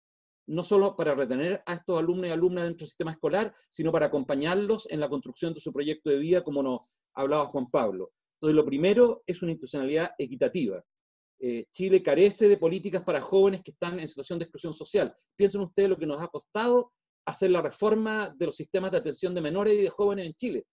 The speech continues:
Llevamos veintisiete años buscando la reforma. Hoy día está en el Parlamento, nos ha costado mucho, firmamos hace treinta años la Convención de los Derechos del Niño y no hemos sido capaces de plasmar eso en nuestras leyes. Entonces,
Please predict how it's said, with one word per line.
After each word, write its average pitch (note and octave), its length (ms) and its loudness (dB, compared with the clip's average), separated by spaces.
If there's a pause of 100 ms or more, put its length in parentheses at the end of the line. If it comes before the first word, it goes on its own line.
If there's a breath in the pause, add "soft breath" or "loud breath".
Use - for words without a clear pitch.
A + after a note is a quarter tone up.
(200)
Llevamos D#3+ 280 0
veintisiete G#3+ 920 -2
años F#3+ 380 -4
buscando F3 480 -6
la E3+ 80 -2
reforma. D#3 460 -6 (520)
Hoy C3 100 -2
día D#3+ 100 2
está D#3+ 140 -2
en D3+ 60 0
el C#3 100 -4
Parlamento, E3+ 580 0
nos D#3 100 0
ha - 40 -2
costado C#3 360 -2
mucho, A3+ 320 2
firmamos E3+ 440 -4
hace D3+ 100 -8
treinta F3 340 -4
años F3+ 240 -6 (320)
la C3+ 100 -4
Convención C3+ 380 -2
de E3 60 2
los D3 100 4
Derechos D#3 320 -2
del D3+ 160 0
Niño A3 400 0 (260)
y D#3 60 -4
no F#3 120 4
hemos G#3+ 200 -2
sido G#3 240 4
capaces G#3 480 -2
de F3 80 -2
plasmar E3 380 -2
eso G3 240 -2
en E3+ 80 -4
nuestras D3+ 280 -6
leyes. C3 400 -2 (520)
Entonces, E3+ 540 0